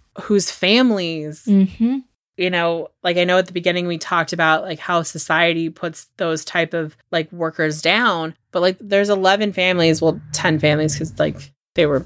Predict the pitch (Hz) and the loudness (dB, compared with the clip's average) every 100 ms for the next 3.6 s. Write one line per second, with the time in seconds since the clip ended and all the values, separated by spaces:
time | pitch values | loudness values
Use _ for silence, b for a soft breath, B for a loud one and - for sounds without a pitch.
0 | - - 156 98 52 - - 139 135 147 | -6 -2 0 0 -2 -2 -2 -2 -2 -2
1 | 135 - 123 - 208 - 175 87 92 143 | -2 0 0 2 2 2 0 0 0 -2
2 | 190 _ _ 208 247 254 240 233 277 269 | -4 _ _ -2 2 2 2 0 2 2
3 | 190 160 156 165 165 165 | 0 -2 0 -2 -2 -4